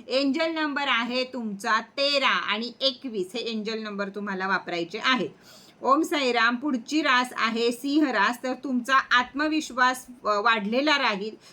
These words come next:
ज्यामुळे तुम्ही नवीन आव्हानांना सामोरं जाऊ शकाल. व्यावसायिकांना मोठा व्यवहार करता येईल.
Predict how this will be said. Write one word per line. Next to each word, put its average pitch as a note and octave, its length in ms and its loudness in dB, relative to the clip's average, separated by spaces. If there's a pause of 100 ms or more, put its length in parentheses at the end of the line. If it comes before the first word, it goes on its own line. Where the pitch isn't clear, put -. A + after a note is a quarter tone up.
(160)
ज्यामुळे C4+ 600 2
तुम्ही A#3 400 -4
नवीन B3+ 500 -2
आव्हानांना B3 960 0
सामोरं G#3+ 540 -2
जाऊ C4+ 260 -2
शकाल. F#3+ 420 -8 (280)
व्यावसायिकांना B3+ 880 0
मोठा B3+ 440 -2
व्यवहार A#3 320 0
करता G#3+ 400 -6
येईल. E3 200 -2